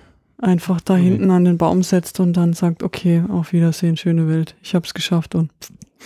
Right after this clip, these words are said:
Speaker 2: Nee. Aber
Speaker 1: Also
Speaker 2: das,
Speaker 1: hatte ich halt, ja.
Speaker 2: da, da darf er sich an, an den, auf, an diesem Baum sitzen und, und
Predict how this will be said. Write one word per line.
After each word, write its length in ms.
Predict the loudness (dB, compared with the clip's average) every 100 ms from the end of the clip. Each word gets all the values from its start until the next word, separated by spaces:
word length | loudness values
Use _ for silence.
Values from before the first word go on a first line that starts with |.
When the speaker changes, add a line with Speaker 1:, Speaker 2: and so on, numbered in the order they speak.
| -20 -6
Speaker 2:
Nee. 420 | -2 0 0 -4 -8 _ _
Aber 160 | -4 0
Speaker 1:
Also 120 | 2
Speaker 2:
das, 80 | 2
Speaker 1:
hatte 180 | 2 2
ich 240 | 0 0
halt, 220 | -2 -2
ja. 120 | -6 -6
Speaker 2:
da, 240 | -2 -2 -2
da 280 | -2 -2
darf 180 | 0 0
er 80 | -2
sich 280 | -4 -6 -4
an, 120 | -2
an 180 | 0 2
den, 140 | 0
auf, 160 | -2 -6 -10 -10
an 120 | -4
diesem 160 | -2 -2
Baum 240 | -2 -2
sitzen 280 | -2 -2 -4
und, 360 | -2 -4 -6 -10
und 200 | -8 -8